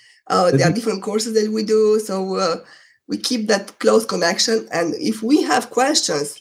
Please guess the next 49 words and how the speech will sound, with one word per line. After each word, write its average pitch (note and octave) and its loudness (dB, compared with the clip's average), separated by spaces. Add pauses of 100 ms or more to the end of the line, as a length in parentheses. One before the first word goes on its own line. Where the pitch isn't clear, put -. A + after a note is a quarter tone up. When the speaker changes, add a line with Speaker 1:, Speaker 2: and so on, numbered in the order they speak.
Speaker 1:
"Look, G#3+ 4
I F3 -2
have F3+ -4
this G#3+ -6
client, F3+ -2
I F#3+ -4
have F3 -6
that, F3+ 0
what F#3+ -2
do G#3+ -4
you G#3+ -2
suggest?" F#3 -4 (240)
So G#3 0
we, A3+ 0
we A#3+ -2
communicate G#3 2
between E2+ -10
us. - -12
Speaker 2:
The, C#3 0
the D3+ 0
community C3 0
is G2+ 2
very B2 0
supportive. G#2+ -2 (640)
And, A#2 0
and A2+ 2
as A#2 0
you C3 2
Speaker 1:
Yes, - -2
Speaker 2:
said, A#2+ 2
Speaker 1:
it A2 -4
is. G2+ -4
Speaker 2:
developing B2 0
friends, A2+ 0 (100)
much C#3+ 0
like C#3 0
the A#2+ 0
Robert A#2+ 2
Scott A#2 -2
Bell A#2+ 2
Show G#2+ 0
audience, G2 2
I G2+ 0
think G#2+ 0
there's G#2+ -4
a G#2+ -4
lot A2 2
of A#2+ -2
crossover G2 0